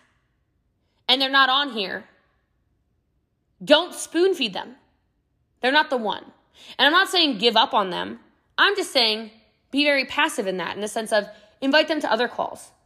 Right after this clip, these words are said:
Invite them, invite them. But when they ask you a hundred and sixty questions,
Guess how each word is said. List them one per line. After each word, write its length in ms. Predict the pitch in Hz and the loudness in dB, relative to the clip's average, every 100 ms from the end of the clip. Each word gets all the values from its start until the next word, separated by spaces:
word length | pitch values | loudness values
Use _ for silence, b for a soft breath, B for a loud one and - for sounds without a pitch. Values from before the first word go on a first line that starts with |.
| _ _ - | _ _ -2
Invite 320 | 262 277 277 | 4 4 2
them, 100 | 220 | -2
invite 300 | 220 233 240 | 0 0 2
them. 80 | 196 | 2
But 100 | 202 | 0
when 140 | 247 | 2
they 140 | 311 254 | 2 2
ask 280 | 269 277 | 0 0
you 80 | 277 | -2
a 60 | 214 | 0
hundred 320 | 262 285 277 | 0 0 -2
and 100 | 247 | -2
sixty 320 | 285 277 247 | -2 -2 -6
questions, 560 | 226 262 254 208 202 | 2 2 2 -4 -4